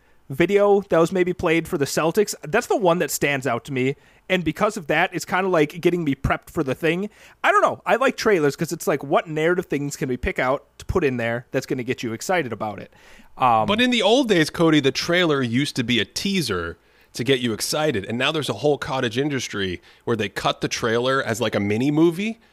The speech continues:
Speaker 2: So
Speaker 1: Mm.
Speaker 2: actually, the move, if, if any, if the, for the one percent of people out there who are vibing on <laughs> what I'm saying about not watching trailers,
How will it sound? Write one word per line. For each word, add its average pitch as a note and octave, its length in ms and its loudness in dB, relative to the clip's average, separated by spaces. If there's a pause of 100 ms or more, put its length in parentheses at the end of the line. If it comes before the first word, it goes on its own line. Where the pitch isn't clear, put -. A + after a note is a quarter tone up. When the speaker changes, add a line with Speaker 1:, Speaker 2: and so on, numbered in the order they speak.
(180)
Speaker 2:
So B2+ 320 0
Speaker 1:
Mm. G#2+ 40 -4
Speaker 2:
actually, E3 420 0 (140)
the C3 140 -2
move, D3+ 460 4
if, B2+ 180 -2
if C3 220 0
any, D#3 180 0
if C3 240 -4
the, A2+ 120 -10
for - 140 0
the A2+ 120 0
one A#2+ 260 -2
percent G#2+ 300 -4
of G2 80 -8
people G#2 240 -2
out G2 180 0
there F#2 240 -2
who F#2+ 180 -6
are F2+ 200 -4
vibing G#2+ 440 -4
on F#2+ 140 -4
<laughs> - 0 -
what G#2 160 -2
I'm G2+ 140 -4
saying A#2+ 340 2
about G2+ 240 -4
not A#2 200 0
watching A2+ 320 -2
trailers, B2+ 460 -2